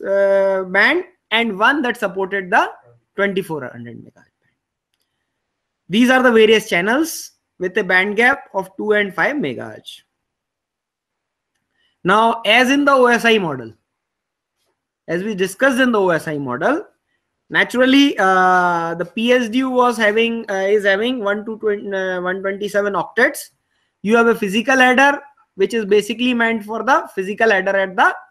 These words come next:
destination machine, then a start of packet delimiter as well as a preamble for synchronization purposes. Then at the mac layer,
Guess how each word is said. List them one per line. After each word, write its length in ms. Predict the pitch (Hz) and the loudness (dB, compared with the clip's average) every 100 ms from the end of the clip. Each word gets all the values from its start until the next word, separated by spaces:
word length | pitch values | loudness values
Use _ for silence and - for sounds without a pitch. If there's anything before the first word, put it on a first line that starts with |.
| _ - | _ -10
destination 560 | 165 165 185 185 196 | -8 -8 -8 -6 -6
machine, 500 | 190 185 226 277 349 _ _ _ _ _ | -6 -6 -2 -2 -4 _ _ _ _ _
then 260 | 175 233 240 | 2 2 2
a 100 | 208 | -2
start 360 | - 196 202 | 0 0 2
of 120 | 220 | -2
packet 300 | 220 220 226 | -4 -4 -2
delimiter 500 | 208 220 226 233 254 254 | -2 -2 -2 -4 -2 0
as 180 | 208 | 0
well 180 | 185 190 | 0 2
as 180 | 208 233 | 2 4
a 200 | 311 392 - _ _ _ | 0 -2 -12 _ _ _
preamble 420 | 180 202 208 226 | 0 2 2 0
for 260 | - 220 392 - | 0 -2 -2 -6
synchronization 760 | - 160 156 147 127 123 127 - | -8 -6 -6 -6 -8 -10 -14 -20
purposes. 560 | _ _ _ _ - _ _ _ _ _ _ _ _ _ _ 165 | _ _ _ _ -20 _ _ _ _ _ _ _ _ _ _ -2
Then 260 | 247 311 - | 0 0 0
at 160 | 220 | 0
the 80 | 226 | 2
mac 320 | 202 220 262 | 2 0 2
layer, 500 | 302 294 262 247 247 | 2 4 4 2 -2